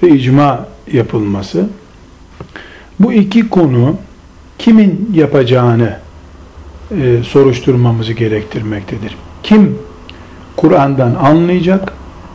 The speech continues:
kim Kur'an'a benzetecek veya sünnete. Aslında Allah'ın dini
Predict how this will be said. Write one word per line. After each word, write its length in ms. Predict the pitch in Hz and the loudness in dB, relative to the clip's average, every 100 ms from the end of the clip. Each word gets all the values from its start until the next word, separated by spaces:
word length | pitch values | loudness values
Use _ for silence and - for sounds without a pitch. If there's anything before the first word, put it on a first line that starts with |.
| - | -2
kim 400 | 202 214 208 196 - - - - - - - | 2 4 4 -2 -10 -20 -20 -20 -20 -20 -6
Kur'an'a 680 | - 165 208 151 139 180 202 135 | 0 2 2 2 2 0 0 2
benzetecek 680 | 131 120 110 - 101 98 - - - - - - - - - - - - 143 | 2 2 -2 -4 -8 -8 -12 -18 -18 -18 -18 -20 -20 -20 -20 -20 -20 -2 0
veya 360 | 120 117 151 | 2 2 -2
sünnete. 580 | 143 147 120 98 98 90 - - - - - - - - - - - - - - - - - - - | -2 -4 -4 -6 -8 -10 -12 -18 -18 -20 -20 -20 -20 -20 -20 -20 -20 -20 -20 -20 -20 -20 -20 -12 0
Aslında 840 | 190 196 226 226 202 220 214 233 - - - - - | 2 2 2 4 4 4 2 -2 -10 -20 -20 -6 2
Allah'ın 560 | 147 156 143 165 165 | 4 4 2 0 0
dini 360 | 147 120 131 | 0 2 2